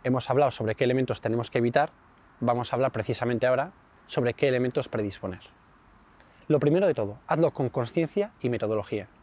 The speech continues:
A ello me referiré un poquito más adelante. Siguiente punto, hazlo en un sitio tranquilo y seguro. Por eso mismo hacerlo en tu casa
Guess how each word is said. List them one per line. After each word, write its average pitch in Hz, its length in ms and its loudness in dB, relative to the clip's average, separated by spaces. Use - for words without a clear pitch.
A 170 80 4
ello 208 160 6
me 185 100 4
referiré 139 480 2
un 147 140 -2
poquito 120 320 -2
más 110 200 -4
adelante. 98 440 -10
Siguiente 170 380 2
punto, 107 300 -4
hazlo 202 180 4
en 185 80 6
un 160 80 4
sitio 127 280 0
tranquilo 127 340 0
y 165 40 2
seguro. 107 300 -2
Por 160 120 4
eso 240 140 2
mismo 196 220 2
hacerlo 170 320 2
en 120 160 0
tu 98 100 -4
casa 113 360 -4